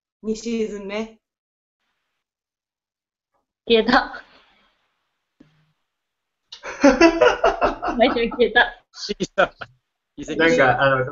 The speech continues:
Speaker 3: 回線が悪いとかが、ちょっとね、あの、電波の状況にもよるんですよね。
Speaker 2: 舞ちゃん移籍し-、
Speaker 3: まあ、いいや。移籍して二年目なんだけど、まあ、後で、まあ、彼女に話してもらいましょう。まあ、勝手に入ってくると思うんで。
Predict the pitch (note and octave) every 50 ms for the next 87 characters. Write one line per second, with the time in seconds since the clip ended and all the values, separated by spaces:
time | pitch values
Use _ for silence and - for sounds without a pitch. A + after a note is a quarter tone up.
0 | - - - - - C4+ - C#4+ C4+ C4+ C4+ C4 B3+ B3 B3+ C#4+ C#4 C4 - _
1 | - F#3+ E3 C#3 C3 B2+ C3+ B2+ A#2+ B2 - - B2 C3 B2+ A#2+ A#2 A2+ A2+ A2+
2 | A2 A2 A2 A2 A2 A2 G#2+ G#2+ - - - - _ _ _ _ _ _ _ _
3 | _ _ _ _ _ - C3+ G3+ G3+ G3+ E3+ C3+ A#2 A2 G#2+ A2+ A2 A2 A2+ A#2+
4 | A2+ A2 G#2+ G2+ G2 G2 G2+ G#2 G#2+ A#2+ B2+ A#2+ G2+ F#2+ - - F#3+ - - _
5 | _ F#3+ G3 G3 G3 G3 G3 G3 - _ _ _ _ _ - G#3+ A3 G#3+ - F3+
6 | F3 G3 F#3+ A3 A3 C3+ B2 A#2 A2 A2 C#3+ D3+ B2+ - - - _ _ _ _
7 | _ _ _ _ _ _ _ _ _ _ _ _ _ _ _ _ _ _ - D3+
8 | - F#3+ F#3 G3 F#3 F3+ F#3 F3+ F#3 F3 E3+ E3+ F3 F#3 F#3 F#3 F3+ F#3 F3+ F3+
9 | F3 E3 D3 D#3+ E3 D#3 B2+ A#2 - A2 G2+ G2+ G2+ G2 G2 G#2+ G#2+ G#2 G#2 -
10 | - - - C#3 C#3 - D3 B2 G#2+ G2 G2 G2+ G2 G#2 G2+ - B2 B2+ B2+ A2
11 | G2+ F#2+ G2 - G#2 G#2+ G#2+ - - - - - - - F#2 F#2 F#2+ F#2+ F#2 -
12 | - - - G2+ A2 G#2+ G#2+ A2 - B2 B2 - A#2+ A#2 C3+ - - - - G2
13 | G2 - G2 F2+ - F#2+ F#2+ - _ _ -